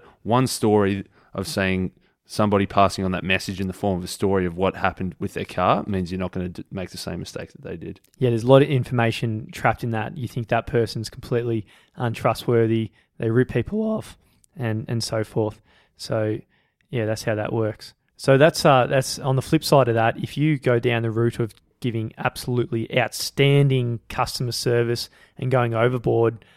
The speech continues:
Speaker 2: and spending more than maybe what you earn from the customer and so forth, you might think,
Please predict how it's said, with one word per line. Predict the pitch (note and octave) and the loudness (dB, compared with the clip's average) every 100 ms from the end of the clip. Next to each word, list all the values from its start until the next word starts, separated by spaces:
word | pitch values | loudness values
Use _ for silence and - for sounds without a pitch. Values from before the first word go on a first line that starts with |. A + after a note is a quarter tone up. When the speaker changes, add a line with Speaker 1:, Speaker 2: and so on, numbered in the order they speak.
| _ | _
Speaker 2:
and | B2+ | -8
spending | - - - C#3+ C#3+ C3+ B2 | -4 -4 2 4 4 2 0
more | A#2+ A#2+ B2+ B2+ | 2 4 6 4
than | A#2 A2+ A#2+ | 2 -4 -2
maybe | A#2 A2+ | -2 0
what | A2+ - | -2 -2
you | A2+ A2 - | -4 -8 -6
earn | C3 B2 B2 | -2 -2 -2
from | - A#2 | -4 -6
the | |
customer | A#2 A#2 - - A2+ | -4 -6 -6 -6 -6
and | G#2+ | -6
so | - A#2 | -4 -4
forth, | A2+ A2+ G#2+ - _ - _ - | -2 -4 -4 -8 _ -20 _ -4
you | B2+ | 2
might | D3+ | 4
think, | - C#3+ B2+ - | 4 0 0 -6